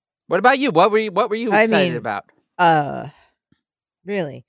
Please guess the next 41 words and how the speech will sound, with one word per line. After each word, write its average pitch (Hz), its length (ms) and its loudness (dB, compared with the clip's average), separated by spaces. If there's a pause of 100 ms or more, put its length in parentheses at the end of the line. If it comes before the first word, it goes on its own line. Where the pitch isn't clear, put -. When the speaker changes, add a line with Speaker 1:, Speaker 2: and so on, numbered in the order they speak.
(140)
Speaker 2:
Well, 262 200 4
um, 262 280 0 (580)
when 254 160 4
I 262 60 6
was 277 140 0
away, 247 340 2
I, 214 340 2
you 247 100 -14
know, 208 120 -2
you 208 160 -4
had 202 160 -6
a 185 40 0
lot 190 280 2
of 202 60 -6
time 185 480 0
to 175 200 -6
reflect, 170 640 0
and 160 180 -2
it 147 80 -6
was 165 140 -6
the - 80 -20
beat, - 220 -6
you 294 60 0
know, 220 80 4
it - 20 4
was 170 100 0
nice 202 200 -2
and 160 100 -20
quiet 202 440 2
and 165 120 -8
thoughtful. 190 400 -2
And 175 100 2
Speaker 1:
Yeah. 208 100 2
Speaker 2:
I, 214 180 2
um, 196 340 0 (2250)
this - 180 -20
is 180 60 -18
gonna, 185 200 -6 (100)
I, 147 160 -2 (440)
I 208 220 4
also 185 680 -2